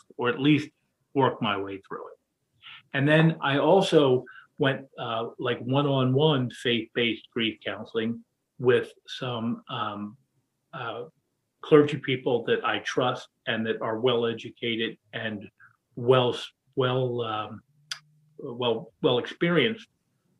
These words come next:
in managing the grief of their congregants. And I worked my way through that. And, um, also,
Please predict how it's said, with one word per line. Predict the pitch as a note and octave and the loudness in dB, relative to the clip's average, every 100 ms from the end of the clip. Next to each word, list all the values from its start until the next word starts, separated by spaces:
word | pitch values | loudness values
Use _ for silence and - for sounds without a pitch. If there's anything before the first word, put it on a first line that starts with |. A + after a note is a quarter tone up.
| _ | _
in | C#3 A2 G#2+ A2 _ | -8 -6 -8 -12 _
managing | B2+ C3+ A#2 A2 G2 A#2+ | -8 -4 -2 -2 -6 -10
the | |
grief | A2 B2 A2+ | -4 -2 -2
of | A2+ | -6
their | G#2+ | -6
congregants. | - G#2+ G#2 G2 G#2 - _ _ - - _ | -4 -4 -4 -10 -16 -20 _ _ -20 -20 _
And | C3+ | -8
I | B2+ | -2
worked | C3 C#3 - | 0 0 -2
my | B2+ | -2
way | A#2 A#2 A2 | 0 -2 -2
through | B2+ A#2+ | -6 -2
that. | B2+ C#3 A#2+ - - _ _ _ _ - - | 2 4 4 0 -6 _ _ _ _ -16 -4
And, | D3 C#3+ D#3 | -2 0 0
um, | C#3 C3 C#3 - | 0 0 -2 -4
also, | F3 G3+ - D3 B2+ B2+ | -2 -2 2 4 6 4